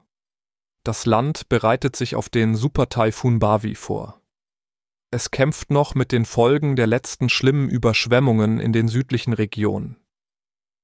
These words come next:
Wissenschaftler warnen vor häufigeren und stärkeren Stürmen im Jahr zweitausendsechsundzwanzig. Grund ist das anhaltende El Niño-Wetterphänomen. Chinas nationales Klimazentrum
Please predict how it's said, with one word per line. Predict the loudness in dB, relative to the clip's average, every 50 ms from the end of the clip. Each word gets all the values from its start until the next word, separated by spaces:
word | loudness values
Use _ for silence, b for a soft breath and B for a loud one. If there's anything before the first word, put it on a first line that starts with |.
| _ _ _ _ _ -10
Wissenschaftler | -2 -2 -2 0 0 0 0 2 2 0 0 -2 -2 0 2 4 4 4 2 2
warnen | 2 2 4 4 2 2 2 2 0 -2
vor | -2 0 2 4 4 4 2 2
häufigeren | 2 2 2 2 0 0 2 2 2 2 4 2 2 2 0
und | 0 0 0 -2
stärkeren | -2 0 2 2 2 2 0 -2 0 2 2 0
Stürmen | 0 0 2 4 6 6 6 6 4 2 2 -2 -4 B B B B B B B
im | 0 2 4
Jahr | 4 4 4 2 2
zweitausendsechsundzwanzig. | 0 -4 -2 0 0 0 0 -2 0 0 2 2 2 2 2 0 2 0 -2 -2 -2 -2 -2 -2 -2 -2 -2 0 0 0 -2 -6 -10 -12 -14 -16 -18 -20 _ _ _ _ _ _ _ _ _ _ _ _ _ _ _ _ -10
Grund | -4 2 4 4 4 4 0
ist | 0 -2 -4 -4 -4 -2 0
das | 0 0 0 -2 -8 -4
anhaltende | -2 0 0 0 2 2 2 2 2 0 -2 0 2 2 2 2 0 -4 _ _ -4
El | 0 2 4 4 4 4
Niño-Wetterphänomen. | 4 4 4 4 4 4 4 2 4 2 0 0 0 -2 -2 0 0 0 0 0 0 -2 -4 -6 -10 -14 -16 _ _ _ _ _ _ _ _ _ _ _ _ _ _ _ _
Chinas | -10 -4 -2 0 2 2 2 2 0 0 0
nationales | 0 0 0 0 0 2 2 4 4 4 4 4 2 0 -2 -4
Klimazentrum | -8 -4 0 0 2 2 2 0 0 0 0 0 -2 -2 0 0 0 0 -2